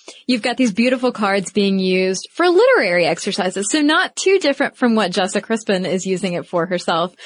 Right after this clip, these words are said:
uh, and games that are similar to modern day bridge, and you get some more playful divination. So Italian aristocrats were playing this game, Tarocchi Appropriati. Basically, you'd be dealt random cards and have to write poetic verses about other players based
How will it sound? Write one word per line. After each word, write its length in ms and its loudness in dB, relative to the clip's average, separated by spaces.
uh, 520 -2
and 460 4
games 540 2
that 120 0
are 60 2
similar 420 0
to 120 -4
modern 320 -2
day 160 2
bridge, 460 -2
and 380 2
you 60 2
get 160 -2
some 120 -8
more 140 -2
playful 360 -4
divination. 760 -4
So 480 -2
Italian 720 0
aristocrats 960 -2
were 100 2
playing 540 0
this 160 -2
game, 340 -2
Tarocchi 760 2
Appropriati. 960 -2
Basically, 380 0
you'd 220 4
be 120 2
dealt 380 0
random 360 2
cards 480 0
and 140 2
have 240 -4
to 120 -2
write 520 -2
poetic 540 0
verses 440 0
about 220 -2
other 240 0
players 480 -2
based 480 -2